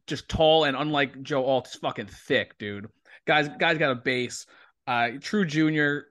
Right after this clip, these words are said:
He only got two starts last year. I think he came in halfway through that S E C championship game against L S U. He's number twenty overall recruit, number three offensive tackle from Georgia, so he stayed home. Uh, and he played right tackle those,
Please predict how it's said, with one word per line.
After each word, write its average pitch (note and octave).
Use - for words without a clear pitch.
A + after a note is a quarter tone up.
He D3
only F#3
got E3
two F3+
starts D#3+
last D#3
year. D#3
I C#3
think D#3
he C#3+
came D#3+
in D3+
halfway D3+
through D#3+
that C#3
S D3+
E D#3
C D3+
championship D3+
game D3+
against C3+
L C3+
S A#2+
U. D#3
He's D3+
number D#3+
twenty E3
overall D3
recruit, C#3
number C3+
three C#3+
offensive C3
tackle A#2+
from D3
Georgia, B2
so B2
he A2+
stayed B2
home. A2+
Uh, A#2+
and B2+
he C#3+
played F#3
right F3+
tackle F3
those, C3